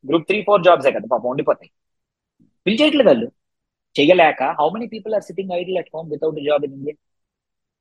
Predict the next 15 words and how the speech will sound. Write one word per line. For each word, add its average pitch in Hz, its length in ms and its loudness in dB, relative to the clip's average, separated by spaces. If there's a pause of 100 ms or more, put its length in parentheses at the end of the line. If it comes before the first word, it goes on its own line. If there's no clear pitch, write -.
Unemployment, 175 520 4
we 175 180 0
are 170 60 2
at 165 360 -2
very 220 200 4
high 277 160 4
numbers. 170 280 -4 (1600)
So, 131 280 4 (200)
అంటే 156 420 2
ఈ, 127 320 -6
ఈ 123 180 -8
పర్టిక్యులర్, 151 420 -4
uh, 120 420 -4
ఎపిసోడ్ 151 440 0
లోని 151 520 -2